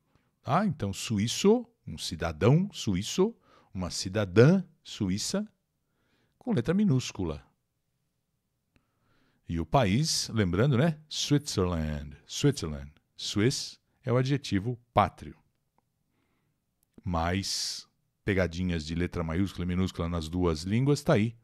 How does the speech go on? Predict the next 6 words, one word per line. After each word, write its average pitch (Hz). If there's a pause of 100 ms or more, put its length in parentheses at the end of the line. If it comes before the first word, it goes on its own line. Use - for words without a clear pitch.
(140)
Post 117
no 117
Tecla 120
sap. 80 (2750)
All 101
right, -